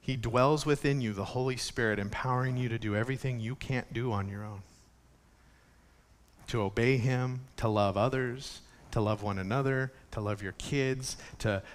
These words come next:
to, to care about the things that, that might simply be beyond you. But because of the Holy Spirit that dwells within you, you have everything you need to fulfill the calling that God has put before you. And we thank God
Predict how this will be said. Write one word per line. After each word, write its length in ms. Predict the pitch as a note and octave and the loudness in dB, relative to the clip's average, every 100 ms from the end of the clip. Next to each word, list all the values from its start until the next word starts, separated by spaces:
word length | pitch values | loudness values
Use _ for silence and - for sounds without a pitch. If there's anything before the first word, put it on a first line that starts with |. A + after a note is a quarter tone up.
| - | -2
to, 180 | B2 A2 | -2 0
to 180 | - - | -2 -4
care 340 | - B2+ D3+ | 2 6 6
about 220 | D3+ C3+ | 6 4
the 80 | C3 | 2
things 400 | - C3+ C3+ A#2+ | -2 -2 0 4
that, 200 | A2+ G#2+ | 4 4
that 200 | A2 - | 0 0
might 420 | A#2+ B2+ D#3 - | 0 0 0 -4
simply 360 | - F3 E3 F3 | -2 0 0 -4
be 180 | D3+ D3 | -6 -6
beyond 500 | C#3+ B2 D3 F3 - | -4 -2 0 0 -2
you. 160 | - - - - - | -10 -14 -20 -20 -10
But 100 | C#3 | -6
because 380 | C3+ - D3 D#3 | -6 2 2 4
of 80 | D3 | -2
the 60 | C3+ | -2
Holy 280 | C#3 D#3+ | 0 -2
Spirit 380 | E3 - D3+ D#3 | -2 -4 0 0
that 140 | C#3 B2 | -2 -2
dwells 300 | B2 B2 A#2 | 2 2 0
within 300 | G#2+ C#3+ D3 | -2 0 2
you, 200 | A#2 G#2 - - - | 0 -2 -10 -16 -6
you 300 | C3+ D3+ D#3 - - | -2 0 0 -4 0
have 200 | A#2+ A2+ - | 0 2 2
everything 480 | C3 C#3 - C3+ B2 | 2 2 -2 -2 0
you 100 | A2+ | 0
need 360 | G#2+ F2+ F#2 - - - | -2 -4 -8 -16 -20 -4
to 100 | A#2 | 0
fulfill 340 | A2 - A#2 | 0 2 0
the 100 | G#2+ | 0
calling 420 | - A#2 G#2 G2 | -4 0 0 0
that 100 | F#2+ | -4
God 240 | F#2+ G2+ F#2+ | 0 0 0
has 140 | G2 | -4
put 200 | - G#2+ | -4 -6
before 320 | G2+ - F#2+ | -6 -6 -6
you. 200 | F2+ D2+ - - _ _ - _ _ - _ - - _ _ - - _ _ - _ - - | -4 -8 -12 -20 _ _ -20 _ _ -20 _ -20 -20 _ _ -20 -20 _ _ -20 _ -20 -6
And 100 | A2 | 0
we 80 | A#2 | 0
thank 340 | A#2 B2 A2+ | 4 2 2
God 480 | A2 G#2+ G#2+ F2+ F#2 | 4 6 8 6 0